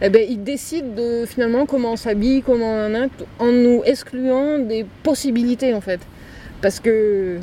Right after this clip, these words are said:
bon, finalement, on fait, on arrive, on bidouille. Mais, euh, si on avait plus de marge de manœuvre,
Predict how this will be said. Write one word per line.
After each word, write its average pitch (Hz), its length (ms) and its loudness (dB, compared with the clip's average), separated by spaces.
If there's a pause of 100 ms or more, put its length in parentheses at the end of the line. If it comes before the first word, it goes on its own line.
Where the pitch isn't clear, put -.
(120)
bon, 180 160 -4
finalement, 208 440 2
on 214 80 0
fait, 262 240 2
on 190 120 -4
arrive, 202 360 0
on 180 140 -2
bidouille. 202 520 0 (540)
Mais, 196 580 0
euh, 170 400 -2
si - 340 -4
on 240 120 6
avait 240 160 2
plus 240 280 -4
de 233 140 -2
marge 226 300 -2
de 214 80 -2
manœuvre, 214 560 -2